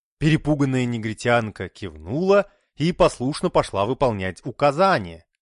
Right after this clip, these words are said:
Наблюдавший за этой картиной американец лишь покачал головой и вытащил пистолет с глушителем. Он,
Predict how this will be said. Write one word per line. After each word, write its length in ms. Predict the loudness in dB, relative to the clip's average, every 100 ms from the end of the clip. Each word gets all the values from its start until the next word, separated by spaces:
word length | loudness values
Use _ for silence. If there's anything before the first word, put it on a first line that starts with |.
| _ _ _ _ _ _ _ _ _ _ _ _ _
Наблюдавший 640 | -2 2 6 6 6 0
за 100 | 0
этой 200 | 0 0
картиной 520 | -4 -4 -4 -6 -4 -4
американец 720 | -6 -6 2 4 4 -2 -8 _ _
лишь 300 | -4 -4 -4
покачал 540 | -6 -4 -4 0 0 0
головой 580 | -4 -6 0 2 2 -2 -14
и 160 | -6 0
вытащил 460 | 0 -2 -6 -8 -10
пистолет 580 | -12 -8 -6 -2 -2
с 60 | -2
глушителем. 760 | -4 -4 -4 -4 -2 -2 -2 -8 _ _ _ _ _ _
Он, 400 | 2 2 0